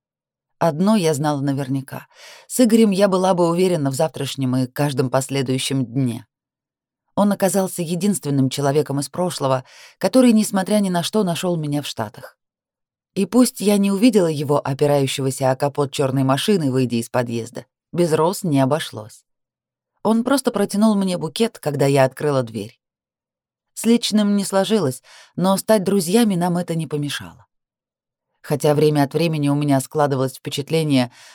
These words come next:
что мы балансируем на грани. Подняв с пола стопку журналов, я водрузила их на полку. "У тебя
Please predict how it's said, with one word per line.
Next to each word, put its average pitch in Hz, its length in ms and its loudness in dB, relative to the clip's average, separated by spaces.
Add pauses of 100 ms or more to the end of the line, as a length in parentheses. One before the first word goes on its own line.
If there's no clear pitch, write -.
что - 180 -4
мы 233 160 8
балансируем 208 640 2
на 202 120 0
грани. 110 480 -6 (1160)
Подняв 160 380 0
с - 80 -10
пола 147 260 2
стопку 156 340 -4
журналов, 147 480 -2
я 143 140 2
водрузила 143 460 0
их 127 160 -4
на 127 120 -2
полку. - 380 -14 (1500)
"У 123 40 -20
тебя 107 420 -6